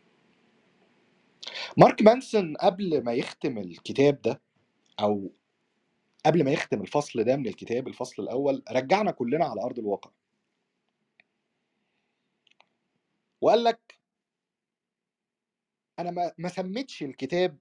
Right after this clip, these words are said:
إن هو اللامبالاة." هو أضاف كلمة فن. فن اللامبالاة. وحاول يأسس في الفصل الأول أو في نهاية الفصل الأول ما يعني بعنوان فن اللامبالاة.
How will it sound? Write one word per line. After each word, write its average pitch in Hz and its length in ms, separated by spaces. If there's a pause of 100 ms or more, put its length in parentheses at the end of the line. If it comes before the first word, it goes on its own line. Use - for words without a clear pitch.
إن 117 160
هو 143 240
اللامبالاة." 117 600 (1080)
هو 131 100
أضاف 143 240
كلمة 147 380
فن. 123 380 (1800)
فن 175 360
اللامبالاة. 110 680 (2250)
وحاول 196 380
يأسس 190 440
في 151 100
الفصل 156 380
الأول 143 400
أو 113 100
في 113 120
نهاية 139 260
الفصل 135 360
الأول 143 480 (140)
ما 143 320
يعني 113 600 (1040)
بعنوان 110 540
فن 120 360
اللامبالاة. 90 640